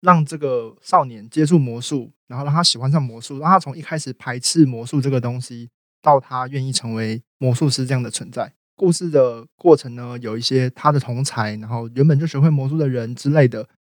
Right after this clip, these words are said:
去跟他进行，比如说交流啊、比拼啊，然后里面出现的所有的魔术程序跟魔术表演，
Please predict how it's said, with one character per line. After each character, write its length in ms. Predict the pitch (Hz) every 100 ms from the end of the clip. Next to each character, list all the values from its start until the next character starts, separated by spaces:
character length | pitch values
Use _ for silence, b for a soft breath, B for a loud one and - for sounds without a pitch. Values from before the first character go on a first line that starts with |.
| _ _ _
去 160 | - 156
跟 180 | 147 147
他 220 | 139 143
进 240 | 139 151
行， 340 | 120 113 113 107
比 80 | -
如 100 | 113
说 400 | 110 120 117 117 - _ _ -
交 200 | 131 131
流 220 | 127 110
啊、 180 | 113 113
比 220 | 123 107
拼 320 | - 131 123
啊， 220 | 120 117 123 _ _ _ _
然 100 | 117
后 300 | 107 120 117
里 100 | 120
面 180 | 139 196
出 200 | 180 180
现 120 | 190
的 140 | 156 127
所 320 | - 127 156
有 160 | 156
的 180 | 120 117
魔 240 | 117 120 123
术 140 | 156
程 240 | 131 120
序 140 | 117 135
跟 100 | 131
魔 180 | 127 120
术 140 | 135
表 260 | 117 113 120
演， 160 | 120